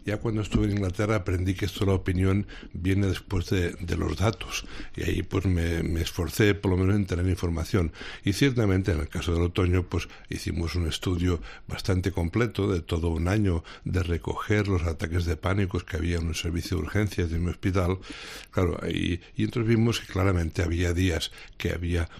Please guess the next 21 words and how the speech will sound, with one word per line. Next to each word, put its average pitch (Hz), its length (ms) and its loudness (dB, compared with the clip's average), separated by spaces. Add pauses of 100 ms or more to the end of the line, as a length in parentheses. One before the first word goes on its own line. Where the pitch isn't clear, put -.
varios 87 560 0
o 90 100 -2
muchos 82 360 -2
pacientes 95 640 2
y - 120 -6
muchos 87 380 0
días 90 200 0
que 113 120 0
no 95 80 4
había 80 160 2
ninguno. 85 420 0 (380)
Y - 60 -18
claro, 110 260 2
no 104 220 4
era 110 220 2
probable 95 420 2
que - 140 -4
se - 140 -6
pusieran 90 460 0
de 85 80 2
acuerdo 85 480 2